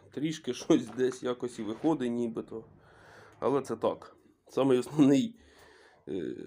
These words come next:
участок і передня стійка, це саме важче буде. Мені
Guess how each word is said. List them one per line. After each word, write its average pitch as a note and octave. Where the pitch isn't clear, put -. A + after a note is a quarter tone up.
участок B2
і A2
передня A#2+
стійка, C#3
це A2+
саме A#2+
важче -
буде. F#2+
Мені G#2+